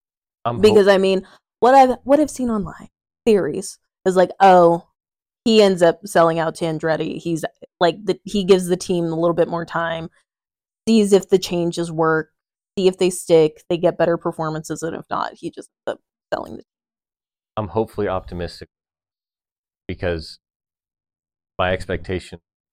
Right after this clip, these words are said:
Speaker 1: for them this season is obviously tenth again. But with, you brought it up, the Andretti thing,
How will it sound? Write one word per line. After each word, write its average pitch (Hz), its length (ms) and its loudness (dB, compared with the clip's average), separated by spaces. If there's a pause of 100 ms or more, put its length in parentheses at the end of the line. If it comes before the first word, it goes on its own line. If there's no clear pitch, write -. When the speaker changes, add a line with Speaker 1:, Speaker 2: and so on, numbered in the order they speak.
(140)
Speaker 1:
for 90 80 -8
them 82 200 -8
this 80 160 -10
season 82 400 -10 (840)
is 90 120 -6
obviously 87 420 -4
tenth - 380 -4 (960)
again. 78 380 -6 (1500)
But 90 340 -2 (1300)
with, 107 340 -4
you 98 220 -10
brought 87 260 -2
it 85 100 -8
up, 87 200 -6
the 95 80 -10
Andretti 85 440 -8
thing, 78 340 -18